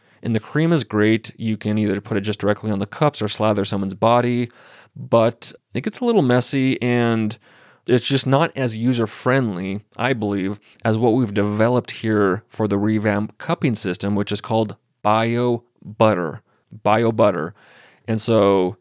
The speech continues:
this is an amazing recipe, and it, basically it's in a deodorant container. It looks like deodorant, so it's a, it's a harder substance. So you can either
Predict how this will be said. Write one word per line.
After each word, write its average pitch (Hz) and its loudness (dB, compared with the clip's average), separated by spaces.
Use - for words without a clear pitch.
this 123 0
is 107 2
an 113 2
amazing 113 0
recipe, 104 -2
and 110 2
it, 98 -4
basically 131 0
it's 113 0
in 117 2
a 104 0
deodorant 127 0
container. 117 -2
It 95 0
looks 117 0
like 135 0
deodorant, 110 0
so 107 2
it's 110 -2
a, 101 4
it's 107 -4
a 95 -4
harder 156 0
substance. 101 -4
So - -4
you 127 2
can 117 -2
either 123 0